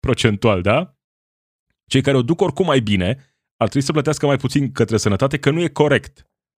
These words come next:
De parcă sănătatea e ceva așa abstract. Sănătatea nu ține de securitatea națională. Sănătatea ta nu e influențată de cei din jur. Asigurarea să-, de sănătate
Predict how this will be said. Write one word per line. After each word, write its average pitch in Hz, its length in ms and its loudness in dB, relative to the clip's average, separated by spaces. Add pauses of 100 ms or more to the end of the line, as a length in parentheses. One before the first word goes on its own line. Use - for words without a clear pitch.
(1160)
De 110 80 2
parcă 139 240 0
sănătatea 139 520 0
e 135 40 2
ceva 135 320 2
așa 131 380 2
abstract. 110 840 -4 (180)
Sănătatea 127 480 0
nu 143 140 2
ține 160 220 0
de 127 100 2
securitatea 107 520 0
națională. 95 600 0 (340)
Sănătatea 131 540 2
ta 151 180 2
nu 127 120 2
e 170 80 2
influențată 117 560 0
de 101 100 -2
cei 117 180 0
din 101 180 2
jur. 92 340 0 (600)
Asigurarea 117 1040 0
să-, - 220 -2
de 117 160 0
sănătate 101 720 0